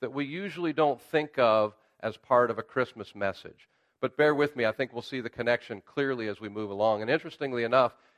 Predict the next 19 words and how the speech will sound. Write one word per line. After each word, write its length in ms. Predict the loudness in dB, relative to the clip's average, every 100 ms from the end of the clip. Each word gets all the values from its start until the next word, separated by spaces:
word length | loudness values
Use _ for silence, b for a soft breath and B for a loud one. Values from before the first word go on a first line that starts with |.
| b
it's 380 | -6 -6 -6 -20 _
the 80 | -2
passage 520 | 2 2 0 -8 -6
that 240 | -10 -6
Joel, 300 | 2 4 4
it's 100 | 0
from 240 | 0 0 0
the 80 |
passage 440 | -4 -4 -4 -10 -16
that 140 | -20
Joel 280 | -4 0 0
read 240 | 0 -2 -4
introducing 520 | -8 -8 -10 -8 -10
communion 460 | -8 -8 -6 -6
this 180 | -10 -12
morning. 320 | -6 -6 -6 -14 _ _ _
From 200 | -6 2
Romans 440 | 4 4 2 -2
eight, 320 | 0 0 -2